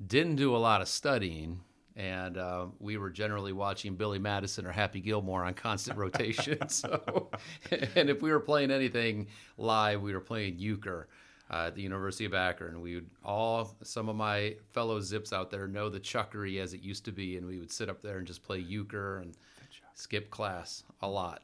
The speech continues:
Speaker 2: The
Speaker 1: Boy,
Speaker 2: Chuckery.
Speaker 1: the
Speaker 2: Yes,
Speaker 1: Chuckery.
Speaker 2: yes, there you go. Those were the days.
Speaker 1: <laughs> So the second question that we cannot move past is you mentioned that you played an instrument. What did you play, and do you still play it?
Speaker 2: Yeah, so I, I, my music career is behind me, um, but I,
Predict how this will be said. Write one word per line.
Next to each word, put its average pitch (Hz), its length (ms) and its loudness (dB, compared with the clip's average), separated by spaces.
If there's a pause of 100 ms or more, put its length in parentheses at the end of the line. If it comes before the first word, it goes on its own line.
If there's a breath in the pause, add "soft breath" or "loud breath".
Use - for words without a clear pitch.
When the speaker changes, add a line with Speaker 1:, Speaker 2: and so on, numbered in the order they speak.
(140)
Speaker 2:
The 101 160 0
Speaker 1:
Boy, 107 60 -2
Speaker 2:
Chuckery. 101 600 0
Speaker 1:
the 110 180 0
Speaker 2:
Yes, 110 560 6
Speaker 1:
Chuckery. - 40 -18
Speaker 2:
yes, 101 360 2
there 110 220 4
you 117 60 2
go. 104 140 2
Those 107 160 2
were 113 80 -2
the 110 100 -2
days. 101 460 -2
Speaker 1:
<laughs> - 100 -20
So 156 180 4
the 139 100 6
second 190 340 6
question 113 420 0
that 104 120 0
we 104 80 -2
cannot 107 380 -2
move 98 160 -6
past 98 420 -4
is 101 120 -8
you 117 60 -2
mentioned 113 400 -2
that 101 60 -6
you 101 100 -8
played 104 240 -2
an 98 120 -2
instrument. 90 540 -6 (560 soft breath)
What 139 120 -4
did 139 120 -2
you 139 60 -2
play, 139 400 0
and 98 260 -2
do 110 80 -4
you 110 140 -2
still 113 240 -2
play - 240 -4
it? - 160 -14 (260 loud breath)
Speaker 2:
Yeah, 120 200 6
so 131 160 2
I, 123 160 6 (280)
I, 104 120 2
my 107 240 2
music 127 300 0
career 120 320 0
is 127 80 -4
behind 98 360 0
me, 117 200 -6 (360)
um, 95 680 0
but 104 180 -2
I, 120 540 2